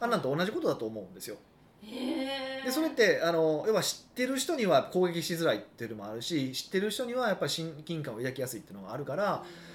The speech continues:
Speaker 1: やっぱオンラインだけだと知ってるとはやっぱ言えないんですよね。
Speaker 2: えー、なんか、オンラインでは知ってると言えないんか。
Speaker 1: うん、やっぱ言いづらいですよね。
Speaker 2: うん。
Speaker 1: やっぱ小さな会社ほど、そのお客さんとの距離感をいかに詰めるかっていうのが勝負なわけじゃないですか。
Speaker 2: うん。
Speaker 1: ってことは、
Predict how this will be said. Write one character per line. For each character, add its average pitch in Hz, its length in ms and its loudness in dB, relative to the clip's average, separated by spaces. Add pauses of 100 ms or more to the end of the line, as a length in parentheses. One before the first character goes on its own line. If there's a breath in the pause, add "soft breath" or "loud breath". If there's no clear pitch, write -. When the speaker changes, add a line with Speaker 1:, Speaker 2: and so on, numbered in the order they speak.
Speaker 1:
や - 60 -16
っ - 40 -10
ぱ 226 60 2
オ 190 160 6
ン 214 80 0
ラ 285 100 6
イ 262 60 2
ン 180 60 4
だ 170 80 6
け 165 80 2
だ 127 80 2
と 104 60 -6
知 - 180 -2
っ - 20 -18
て 156 80 0
る 196 80 0
と 135 60 2
は 110 60 2
や - 20 -14
っ - 20 -14
ぱ 104 80 -10
言 143 120 0
え - 20 0
な 156 100 -4
い 98 100 -12
ん - 40 -20
で - 40 -20
す - 100 -14
よ 110 60 -14
ね。 175 300 -4 (880 loud breath)
Speaker 2:
え 269 840 0
ー、 - 20 -8
な 277 100 -6
ん 254 60 -6
か、 190 240 -8 (460)
オ 277 160 -2
ン - 20 2
ラ 359 180 2
イ 269 100 -4
ン - 20 -6
で 208 80 -4
は 190 80 -4
知 226 140 -12
っ - 80 -16
て 247 80 -8
る 269 100 -6
と 208 80 -4
言 226 160 -4
え 226 40 -6
な 175 80 -6
い 170 80 -12
ん 165 60 -14
か。 165 160 -12 (180)
Speaker 1:
う 156 60 -4
ん、 147 220 0
や 147 60 0
っ - 20 2
ぱ 170 60 4
言 208 100 4
い 196 80 0
づ 240 80 6
ら 226 100 6
い 117 60 2
で 104 80 -6
す 113 60 -6
よ 127 60 -6
ね。 175 200 -6 (180)
Speaker 2:
う 185 40 -12
ん。 - 20 -10
Speaker 1:
や 226 60 0
っ - 20 4
ぱ 254 80 4
小 302 180 8
さ 269 100 4
な 247 120 2
会 220 200 0
社 220 240 2
ほ 247 200 4
ど、 339 340 4 (160 loud breath)
そ 180 140 -2
の 151 80 4
お 135 60 0
客 170 180 4
さ 202 120 0
ん 208 60 0
と 214 80 2
の 165 80 2
距 151 120 0
離 208 100 0
感 143 120 -2
を 117 40 -4
い 127 60 -4
か 233 120 -2
に 220 60 0
詰 131 200 -2
め 131 60 -4
る 131 60 -6
か 113 80 -4
っ 98 60 -14
て 107 80 -12
い 98 40 -8
う 92 40 -10
の 92 40 -10
が - 0 -
勝 175 240 2
負 123 100 -4
な 90 100 -10
わ 92 100 -10
け 98 100 -12
じ 90 60 -14
ゃ 87 40 -14
な 82 80 -10
い - 60 -8
で - 80 -8
す - 100 -8
か。 90 120 -10 (240 loud breath)
Speaker 2:
う - 20 -16
ん。 - 40 -16
Speaker 1:
っ - 20 -20
て 233 100 -6
こ 233 80 -2
と 185 60 6
は、 131 80 -4